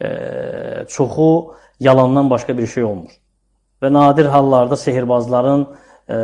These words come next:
işlərindən bir iş olur. Yəni cinlərə ibadət edənlərin işlərindən bir iş olur ki, hansı ki, onların köməyi ilə başqa cinlərə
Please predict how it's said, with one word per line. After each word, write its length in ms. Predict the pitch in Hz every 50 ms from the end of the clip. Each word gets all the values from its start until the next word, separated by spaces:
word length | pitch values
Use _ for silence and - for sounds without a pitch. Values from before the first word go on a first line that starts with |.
| 110 107 - -
işlərindən 540 | - - - 135 120 120 117 117 127 127 123 120
bir 100 | 120 120
iş 160 | 113 - -
olur. 220 | 98 87 85 - _ -
Yəni 240 | 107 104 107 110 110 107 - - 92 95 - - - _ _ _
cinlərə 480 | _ - 120 117 117 113 113 117 117 120 120 - - - _ _ _ - 127
ibadət 400 | 117 117 113 107 107 120 113 -
edənlərin 600 | 117 110 110 107 104 104 101 104 110 117 123 127 127 - _ _ _ _ _ -
işlərindən 540 | - - 127 120 117 117 120 131 127 127
bir 80 | 127 123
iş 160 | 127 117 - 117
olur 200 | 101 101 110 110
ki, 60 | - 127
hansı 240 | 120 120 117 127 127
ki, 60 | 123
onların 320 | 135 120 117 117 123 127 123
köməyi 320 | - 123 117 113 117 123
ilə 80 | 127 120 117
başqa 260 | 113 - - - 120
cinlərə 460 | 110 113 110 107 104 104 107 113 120